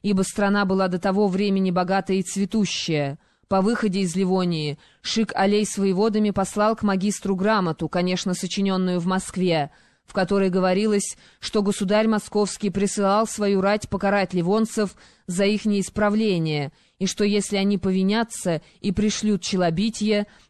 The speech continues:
то воеводы готовы просить за них.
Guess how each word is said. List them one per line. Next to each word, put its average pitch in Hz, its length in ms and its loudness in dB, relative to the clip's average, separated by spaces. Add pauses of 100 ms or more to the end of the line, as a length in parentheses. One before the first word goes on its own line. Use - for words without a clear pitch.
(100)
то 220 140 4
воеводы 214 500 2
готовы 220 420 0
просить 214 520 -2
за 175 160 0
них. 170 400 -2